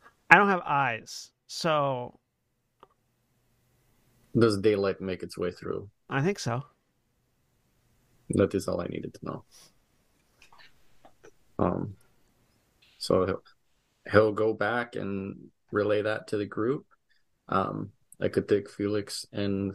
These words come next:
Speaker 2: summon them across the barrier. The Great is never tampered with. He can be invi-, invisible for a time.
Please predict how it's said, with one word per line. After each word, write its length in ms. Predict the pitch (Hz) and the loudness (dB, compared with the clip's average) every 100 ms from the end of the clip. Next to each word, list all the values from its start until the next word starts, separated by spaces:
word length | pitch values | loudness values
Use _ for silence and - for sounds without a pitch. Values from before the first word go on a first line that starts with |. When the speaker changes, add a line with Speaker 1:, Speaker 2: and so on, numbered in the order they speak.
| - | -8
Speaker 2:
summon 460 | - - 104 104 104 | -8 -4 -2 -2 -2
them 340 | 104 104 104 _ _ _ _ - _ _ - | -4 -4 -8 _ _ _ _ -20 _ _ -4
across 400 | - - 110 - | 0 4 4 2
the 120 | - | -4
barrier. 580 | 98 107 110 113 123 135 _ _ _ _ _ _ _ | 0 2 2 0 -4 -8 _ _ _ _ _ _ _
The 120 | 95 | -6
Great 360 | 95 101 101 101 | 0 2 2 0
is 120 | 95 | -6
never 580 | 98 95 98 95 95 - _ _ _ - | -4 -2 0 0 -2 -8 _ _ _ -4
tampered 420 | 101 101 104 98 | -4 -2 -4 -2
with. 300 | 110 131 - _ _ _ _ _ _ _ _ _ _ _ _ _ _ _ | -2 -4 -8 _ _ _ _ _ _ _ _ _ _ _ _ _ _ _
He 560 | 104 101 98 98 98 - | 2 2 2 -2 -6 -4
can 200 | 104 98 | -2 0
be 140 | 98 | 0
invi-, 340 | 98 92 101 95 - | -2 -2 -6 -6 -4
invisible 640 | 101 98 104 104 104 107 | -2 -2 -2 -2 -4 -4
for 200 | 104 95 | -2 -2
a 40 | |
time. 480 | - 104 104 117 | -2 -4 -4 -6